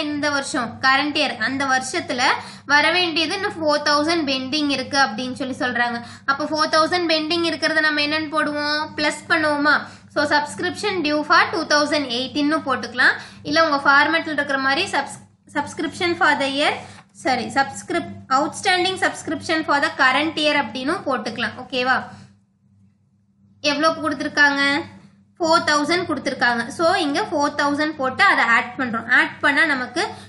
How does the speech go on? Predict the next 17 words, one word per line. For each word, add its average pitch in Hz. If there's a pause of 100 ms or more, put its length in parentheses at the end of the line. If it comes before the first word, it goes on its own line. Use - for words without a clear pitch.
(120)
டுவெல் 302
தௌசண்ட் 302
அப்படிங்கிறது 247
கிடைக்குது. 214 (280)
ஓகேவா? 262 (340)
அடுத்தது 269 (120)
next 294
point. 226 (160)
Subscription 339
of 269
rupees 277
two 262
thousand 285
was 233
received 311
in 349
advance 320